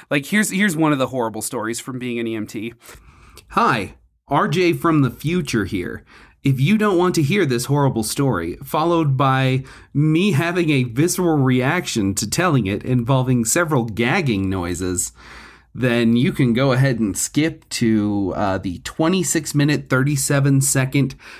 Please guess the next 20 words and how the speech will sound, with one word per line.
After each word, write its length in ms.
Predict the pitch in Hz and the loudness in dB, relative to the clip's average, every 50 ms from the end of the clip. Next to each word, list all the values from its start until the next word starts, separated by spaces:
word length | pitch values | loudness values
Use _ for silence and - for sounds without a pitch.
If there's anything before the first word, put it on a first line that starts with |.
| - _ _ _ - - - 123 | -20 _ _ _ -14 -8 -4 -2
timestamp. 880 | 123 147 185 196 196 185 139 - - - 117 101 92 98 104 127 135 - - - - - - - - | 0 2 2 2 2 2 0 0 -2 -2 -2 -2 0 0 -2 -2 -4 -6 -12 -20 -20 -20 -20 -12 -6
Uh, 40 | 107 | -4
otherwise, 800 | 113 117 110 - 135 160 156 139 135 120 120 123 123 127 - - | -2 0 0 2 2 2 2 4 2 2 2 2 0 0 -2 -4
just, 340 | - 185 185 175 - - 185 | -2 -2 -2 -2 -2 0 0
uh, 240 | 185 180 180 185 180 | 2 2 2 2 0
prepare 640 | - - 202 175 135 - 170 202 226 170 107 - | -2 -2 -2 -2 0 0 0 2 2 2 0 -2
for 220 | - - - 131 127 | -4 -4 -2 -2 0
this, 360 | 117 123 120 117 - - - | 0 0 0 0 0 -2 0
uh, 320 | 117 107 104 104 101 104 107 - - - _ _ - - - - - - _ _ | 0 0 -2 -2 -2 -4 -6 -8 -14 -20 _ _ -20 -20 -20 -20 -20 -20 _ _
this 200 | - 120 107 92 | -4 -4 -4 -4
wild 600 | 104 98 98 104 107 117 120 123 123 123 123 110 | -4 -4 -2 0 2 2 2 2 0 0 0 -2
ride. 520 | 101 101 98 90 82 85 78 76 67 64 - - | -2 -2 -2 -2 -2 -2 -4 -4 -6 -6 -8 -10
Accompany 520 | - - - 156 160 147 143 151 151 147 | -8 -2 0 0 2 2 2 4 4 4
me 340 | 147 143 139 139 139 139 139 | 4 4 4 6 6 4 4
on 440 | 127 95 104 113 117 113 110 107 104 | 2 2 2 2 2 4 4 4 4
this, 400 | 104 104 104 107 - - - 101 | 2 2 0 0 -2 -2 -2 -2
uh, 380 | 98 85 85 87 82 82 80 | -2 -2 -2 -2 -2 -4 -4
horrible, 760 | 95 95 - 120 127 123 120 117 110 117 113 113 113 113 - - - - - - - - _ | -6 -4 -2 0 2 2 2 2 2 2 2 2 2 0 -4 -10 -20 -20 -20 -20 -20 -20 _
horrible 600 | _ - - 110 98 92 90 92 92 - 92 87 95 | _ -8 -2 0 2 2 4 2 2 2 0 0 0
journey." 680 | 90 90 92 92 85 82 78 80 87 92 92 - - | -2 -2 -2 0 0 0 -2 -2 -2 -2 -4 -4 -8